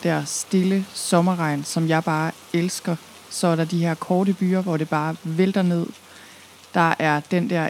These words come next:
efterårsregn, hvor det er koldt og mørkt og blæser. Så er der støvregn, og der er sikkert mange flere forskellige former for regn. I dag, der handler det om regns psykologiske effekt,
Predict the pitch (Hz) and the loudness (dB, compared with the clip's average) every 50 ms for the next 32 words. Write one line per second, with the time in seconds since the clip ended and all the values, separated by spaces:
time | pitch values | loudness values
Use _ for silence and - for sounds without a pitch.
0 | - - 175 185 - - 190 170 151 147 - - 165 156 147 143 143 139 147 147 | -2 0 -2 -2 0 0 -2 0 0 -2 -4 -2 -2 -2 0 0 -2 -2 -4 -4
1 | - 147 - - - - - - - - 185 180 - - - - - - - 156 | -4 -6 -6 -6 -8 -10 -10 -8 -2 0 0 0 -2 -4 -10 -14 -14 -8 -4 -2
2 | 151 147 147 147 151 156 165 - - - - - - - - - - 156 147 - | -2 0 0 2 2 2 0 0 -4 -12 -12 -14 -14 -20 -10 -2 0 0 0 -2
3 | - - 180 185 190 180 - 170 - - 151 147 151 175 214 - _ - - - | -2 -2 0 0 0 0 -2 -4 -6 -6 -6 -6 -6 -10 -14 -16 _ -12 -8 -4
4 | - 180 165 160 - 147 69 60 58 - - - - - - 208 208 208 208 - | -2 0 0 0 -2 -2 -4 -4 -6 -10 -10 -10 -8 -4 2 2 4 4 2 2
5 | - 165 151 147 147 147 - - - - - 156 156 156 - 180 180 185 185 180 | 0 0 0 0 0 0 0 0 -2 -2 -4 -4 -4 -2 0 0 2 2 2 0
6 | 180 185 - - - - - - - - - 202 185 190 180 - - - - - | 0 -2 -4 -6 -12 -14 -10 -8 -6 -2 -2 0 0 -2 -4 -4 -12 -14 -6 -4
7 | - 175 170 180 190 - - 190 180 180 - 190 175 - - 185 170 160 160 - | 0 0 2 0 0 -2 -2 -4 -4 -4 -4 -6 -8 -6 -4 -2 -2 -2 -2 -2
8 | 170 160 165 170 - 160 156 151 156 151 143 143 151 - _ _ _ _ _ _ | -2 -2 -2 -4 -6 -8 -8 -6 -6 -4 -6 -6 -8 -12 _ _ _ _ _ _
9 | _ _ _ - _ _ - - - - - 208 208 196 - 226 233 254 - 247 | _ _ _ -20 _ _ -16 -16 -14 -6 0 0 0 2 2 0 0 0 0 -2
10 | 214 202 220 220 220 226 226 226 214 196 185 - - 185 180 180 180 - - 196 | 0 2 2 2 2 2 2 2 2 0 0 0 2 2 2 2 2 0 0 0
11 | 202 202 180 160 151 - - - - - - - - 214 196 196 196 185 202 190 | 2 2 2 2 0 -2 -4 -8 -10 -10 -8 -2 0 0 2 4 4 4 4 2
12 | 175 151 - - - - - 160 165 - - 175 175 - - - | 2 0 -2 -2 -2 -2 0 -2 -2 -2 -2 -4 -4 -4 -10 -16